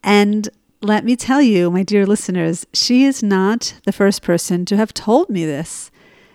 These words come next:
There are so many people in the world that are still unfamiliar with podcasts.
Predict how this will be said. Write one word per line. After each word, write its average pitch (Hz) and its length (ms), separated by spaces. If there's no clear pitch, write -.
There 233 120
are 240 140
so 233 320
many 269 180
people 220 320
in 233 100
the 240 120
world 175 420
that 185 160
are 185 140
still 202 640
unfamiliar 185 840
with 175 320
podcasts. - 800